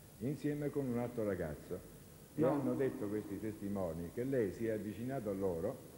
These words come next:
Speaker 1: e tirando fuori il braccio ha cercato di toccarla.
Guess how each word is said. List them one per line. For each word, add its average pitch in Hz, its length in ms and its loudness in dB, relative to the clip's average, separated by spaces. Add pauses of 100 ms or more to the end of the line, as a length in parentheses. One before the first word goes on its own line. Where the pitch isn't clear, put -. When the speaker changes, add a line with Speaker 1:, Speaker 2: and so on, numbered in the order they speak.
(160)
Speaker 1:
e 95 120 -4
tirando 117 440 2
fuori 104 260 2
il 113 80 0
braccio 131 540 2 (320)
ha 120 160 2
cercato 113 480 4
di 98 180 0
toccarla. 98 760 2